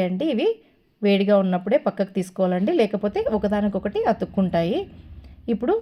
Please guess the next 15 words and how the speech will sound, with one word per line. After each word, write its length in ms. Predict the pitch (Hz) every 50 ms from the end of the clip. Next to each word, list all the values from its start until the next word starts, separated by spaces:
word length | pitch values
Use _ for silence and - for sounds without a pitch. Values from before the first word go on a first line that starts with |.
| - - - - _ - 214
రెండో 240 | 220 214 220 226 226 226
వాయి 160 | 214 196 190 -
కూడా 140 | 214 220 349 466 571 494 - -
సేమ్ 220 | 226 214 214 214 202
ఇలానే 320 | 185 190 196 196 190 233 339 403 294
వేసుకోవాలండి. 720 | 202 190 190 - - 202 190 185 185 185 180 185 185 262 370 427 - - - _ _ _ _ _ _ _ _ _ _ - - - -
ఫస్ట్ 240 | 247 247 240 - -
టైమ్ 140 | 277 285 285 247
చేసే 240 | - 196 185 - 190 180 175
వాళ్ళైతే 420 | 170 175 170 165 170 170 - 269 415 453 - - - - - _ - -
కొంచెం 280 | 202 196 196 - 320 392 370 -
తక్కువ 260 | 208 185 - - 220 220 208
యాడ్ 140 | 185 175 175 - 185
చేసుకోవాలండి, 640 | 175 170 - - 190 180 175 175 175 175 185 226 294 269 214
రెండు 180 | 175 170 185